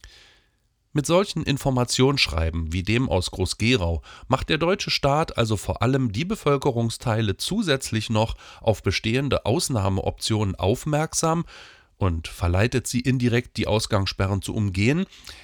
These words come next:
die bisher schon einen überproportional hohen Anteil am Infektionsgeschehen hatten. Nicht nur beim Infektionsgeschehen, siehe oben das Beispiel aus Bad Kreuznach,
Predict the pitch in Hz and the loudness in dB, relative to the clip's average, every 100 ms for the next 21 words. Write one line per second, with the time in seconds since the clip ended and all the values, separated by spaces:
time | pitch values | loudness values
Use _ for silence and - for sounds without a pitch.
0 | - - 160 180 196 226 - 196 - 143 | -16 -6 -2 -2 0 0 0 -2 0 0
1 | 143 135 - 214 233 190 - 127 113 104 | 2 0 -2 -4 -2 -4 -2 0 0 2
2 | 113 104 95 98 90 135 180 107 - 113 | 0 2 4 4 2 0 0 0 0 0
3 | 143 139 135 143 - 156 156 - - - | 0 0 2 2 0 0 -6 -6 -10 -2
4 | 101 95 85 85 - 80 69 71 73 69 | 2 2 2 -4 -4 -4 -4 -4 -6 -8
5 | 73 _ _ _ _ _ _ _ _ - | -12 _ _ _ _ _ _ _ _ -20
6 | - - - 151 - 117 101 95 92 98 | -20 -14 0 0 2 2 4 2 2 -2
7 | - - - 180 147 - 82 82 78 69 | -2 -4 -2 -2 -2 -4 -6 -4 -6 -6
8 | - _ _ _ - - 110 131 - 135 | -10 _ _ _ -20 -10 -2 0 2 2
9 | 139 123 95 - 98 110 - 131 127 127 | 2 2 0 2 0 0 0 0 2 0
10 | 127 - 123 - - 98 85 - 80 69 | -2 -2 -4 -2 -6 -4 -4 -4 -6 -8
11 | - | -12